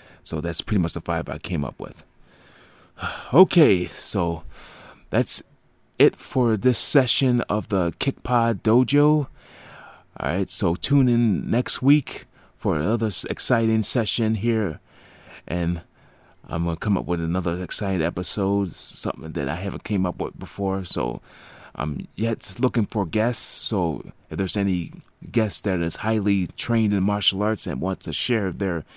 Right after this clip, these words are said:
experience and wanna be highlighted on my show, all right, feel free to contact me. All right, I got my Instagram, um, accounts, the Kick Pod, so contact me on there.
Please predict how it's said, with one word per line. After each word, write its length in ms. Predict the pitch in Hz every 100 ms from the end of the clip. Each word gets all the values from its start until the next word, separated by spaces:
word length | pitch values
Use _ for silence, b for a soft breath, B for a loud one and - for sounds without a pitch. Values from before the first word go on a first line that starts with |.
| B B B -
experience 640 | - - - 117 110 104
and 80 | 98
wanna 120 | 92
be 120 | 90
highlighted 500 | 78 101 98 98 90 -
on 160 | 92
my 120 | 95 87
show, 460 | - 98 95 92 B B B B -
all 80 |
right, 200 | 80 82
feel 300 | - - 104
free 300 | 92 104 95 87
to 240 | 95 67
contact 640 | - 104 98 - 98 82
me. 300 | 90 104 98 B B B B B
All 80 | -
right, 240 | 80 92 71 -
I 180 | 76
got 280 | 82 90 - -
my 260 | 76 - -
Instagram, 640 | 107 113 - 107 101 98 95
um, 500 | 80 90 90 87 85 _ _ - -
accounts, 640 | 92 - 107 104 80 - -
the 180 | -
Kick 240 | - 113 -
Pod, 460 | 110 104 104 95 - B B B -
so 220 | 90 80
contact 560 | - 104 95 101 90
me 120 | 95 90
on 140 | 80
there. 340 | 95 104 104